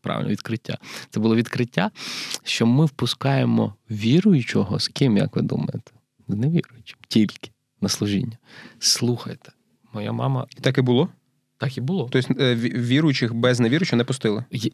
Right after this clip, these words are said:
Speaker 1: є-, чесно, я не пам'ятаю, бо я прийшов з віруючим. Ну, бо
Speaker 2: Хм.
Speaker 1: з-, мені здається, що так і було, бо тоді слово пастир, ну, взагалі пастир завжди тримав своє слово, що б він не сказав. От. І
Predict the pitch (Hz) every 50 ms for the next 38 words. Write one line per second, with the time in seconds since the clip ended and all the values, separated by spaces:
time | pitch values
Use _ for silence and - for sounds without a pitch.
0 | _ - 120 107 110 - - - 170 - - 135 127 131 135 117 135 139 - 185
1 | 139 120 120 - 123 117 - - 117 104 107 92 - - - - - - - -
2 | _ _ _ - - 117 113 - - 131 107 113 107 110 98 110 123 139 170 175
3 | 147 156 151 - 135 - - - 131 - 139 131 131 117 98 95 104 104 104 104
4 | - 110 104 113 120 120 110 104 - - 110 - 117 117 113 110 107 104 104 98
5 | 95 87 - - 113 117 110 - 117 120 160 131 101 - - 110 127 156 160 -
6 | - 110 - - - 104 98 104 107 104 104 101 101 - - - - 104 101 90
7 | - - - - - - - - 87 85 - - - - - - - 104 98 101
8 | 104 101 101 - - - 104 101 95 - - - - - - - - - - -
9 | - - - - - - - - - - - - - - - - - - _ _
10 | - 220 220 208 143 101